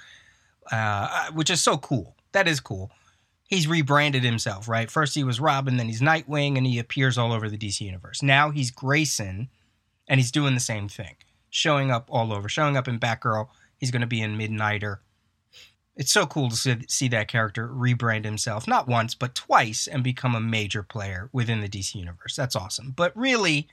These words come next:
today's order of business, and I know, I know it's New Comics Wednesday, but there's a topic bigger than even that that I need to address. And I,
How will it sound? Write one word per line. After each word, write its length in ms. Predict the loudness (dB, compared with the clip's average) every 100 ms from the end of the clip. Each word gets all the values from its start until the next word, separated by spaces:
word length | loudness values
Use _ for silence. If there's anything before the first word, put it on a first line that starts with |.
| _ _ _ _ _ _ _
today's 600 | -2 2 4 4 2 -2
order 400 | 0 2 4 2
of 260 | 0 -2
business, 720 | -2 -2 -2 -6 -6 -6 -6 -8 _ _ _ _ _ _ 2
and 120 | 6
I 120 | 6
know, 320 | 4 0 0 -6 _ _ _ _ _
I 60 | -6
know 220 | 2 2
it's 120 | 2
New 140 | 0 2
Comics 400 | 2 2 0 0
Wednesday, 540 | 0 2 0 0 -2 -8 _ _ _
but 120 | -8
there's 160 | -4 -4
a 80 | -4
topic 560 | 4 6 6 0 -6 -2
bigger 360 | -2 0 -2
than 220 | -2 -6 -2
even 420 | 0 2 2 2
that 300 | 2 2 0
that 100 | -2
I 120 | -2
need 240 | -2 -4
to 100 | -6
address. 500 | -8 -10 -14 -12 -10
And 200 | -8 -10 -10
I, 180 | -14